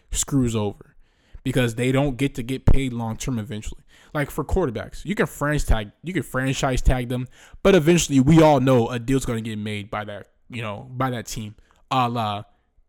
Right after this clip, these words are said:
Lamar Jackson. Receivers, you can franchise tag them, but we know a deal's gonna get made because the receivers are gonna get paid, a la Deebo Samuels. With running backs, when franchise tags are,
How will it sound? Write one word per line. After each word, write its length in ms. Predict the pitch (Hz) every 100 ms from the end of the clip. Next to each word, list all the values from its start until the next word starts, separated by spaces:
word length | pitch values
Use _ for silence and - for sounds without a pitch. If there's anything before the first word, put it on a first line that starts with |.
| _
Lamar 340 | 127 120 117 107
Jackson. 520 | 113 104 - - - _ _ _
Receivers, 640 | 139 139 - 214 180 - _
you 120 | 156
can 160 | 220 170
franchise 580 | - 180 185 156 120 -
tag 300 | 120 107 107
them, 200 | 110 147 - _ _ -
but 260 | - 117 107
we 320 | 131 127 147 160
know 240 | 160 160
a 40 | 123
deal's 320 | 143 143 131
gonna 180 | 123 117
get 160 | 113
made 320 | 107 117 110
because 320 | 110 110 123 113
the 60 |
receivers 480 | 110 - 156 143 107 -
are 100 | 117
gonna 160 | 113
get 180 | 113 107
paid, 380 | - 123 101 - _ _ -
a 200 | 123 120
la 300 | 113 107 110 _ _ -
Deebo 320 | 123 117 110
Samuels. 580 | - 131 123 107 120 - _ _ _ _ -
With 160 | 143
running 280 | 123 156 247
backs, 360 | 156 147 - -
when 160 | 131
franchise 480 | 123 190 320 269 190
tags 340 | 175 170 156 139
are, 220 | 120